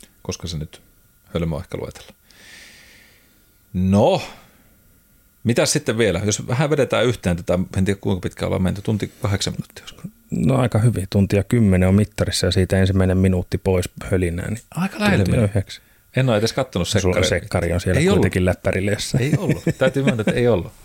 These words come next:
Speaker 1: Enkä mu-, mä rupesin katsoa, että kello, että onks me, muistaaks me, monelta mä aloitin, mutta kun en muistanut sitäkään, niin ei voi ottaa siitäkään edes koppia. Mut, äh,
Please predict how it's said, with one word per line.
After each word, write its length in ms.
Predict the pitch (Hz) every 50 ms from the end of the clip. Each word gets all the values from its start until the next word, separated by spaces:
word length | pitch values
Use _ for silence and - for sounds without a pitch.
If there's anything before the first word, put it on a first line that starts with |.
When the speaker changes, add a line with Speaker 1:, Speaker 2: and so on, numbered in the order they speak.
| - - - - - - - -
Speaker 1:
Enkä 180 | - 101 110
mu-, 200 | 123 143 151 123 110
mä 80 | 139
rupesin 240 | 147 147 151 147 143
katsoa, 260 | - 160 156 - -
että 140 | 95 - -
kello, 300 | - - 123 120 98 85 82
että 120 | 80 -
onks 160 | - - -
me, 80 | - 98
muistaaks 400 | 98 113 123 - - 90 - -
me, 60 | 92
monelta 240 | 90 90 87 85 87
mä 120 | 87 92
aloitin, 280 | 95 92 82 - - 87
mutta 120 | 90 -
kun 80 | - 90
en 60 | 90
muistanut 300 | 95 90 - - 101 92
sitäkään, 380 | - - 95 - 98 - - -
niin 80 | - 127
ei 80 | 120 101
voi 60 | 107
ottaa 160 | 113 - 104
siitäkään 480 | - - - 110 98 101 - - 95 90
edes 220 | - - 107 -
koppia. 420 | - - 104 95 - _ - - - - - - - - - - - - - - - - - - -
Mut, 160 | - - - - - - -
äh, 60 | -